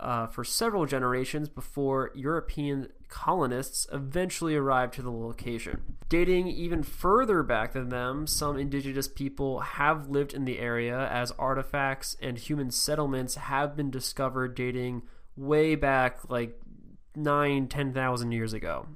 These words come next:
So it, people have been in this region for a pretty good time. S-, uh, starting around three hundred A D and going up into colonial times,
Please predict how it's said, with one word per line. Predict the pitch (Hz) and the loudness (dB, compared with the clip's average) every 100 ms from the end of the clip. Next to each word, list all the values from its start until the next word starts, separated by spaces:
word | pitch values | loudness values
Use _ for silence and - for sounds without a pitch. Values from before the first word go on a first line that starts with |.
| - | -2
So | 151 | 2
it, | 156 - - | 2 0 -2
people | 190 196 160 | 0 2 0
have | 156 143 | 0 2
been | 143 135 | 2 2
in | 139 135 | 2 2
this | 131 - | 0 0
region | 127 127 123 127 120 - | -2 -4 -2 -2 -2 -2
for | 135 127 | 0 0
a | 127 - - | -2 -6 -4
pretty | 143 151 147 143 123 | -2 2 2 2 0
good | 123 120 110 | 0 -2 -4
time. | - 104 73 - - - - | -4 -4 -6 -10 -10 -8 -4
S-, | - - | 0 0
uh, | 123 139 139 139 | 4 6 8 6
starting | 139 190 185 180 175 170 | 6 6 6 6 4 2
around | 147 143 147 147 143 | 2 4 6 6 2
three | - - 165 | -2 -2 0
hundred | 170 170 147 147 | 0 0 0 0
A | 135 131 | -2 -2
D | 127 123 127 135 147 | -2 -2 -2 -2 -2
and | 127 123 120 | -2 -2 -2
going | 123 120 123 | 0 0 -2
up | 117 123 | -4 -6
into | 120 120 | -8 -8
colonial | - 143 170 170 151 | -6 -2 2 2 2
times, | 151 143 139 143 - | 2 2 2 -2 -6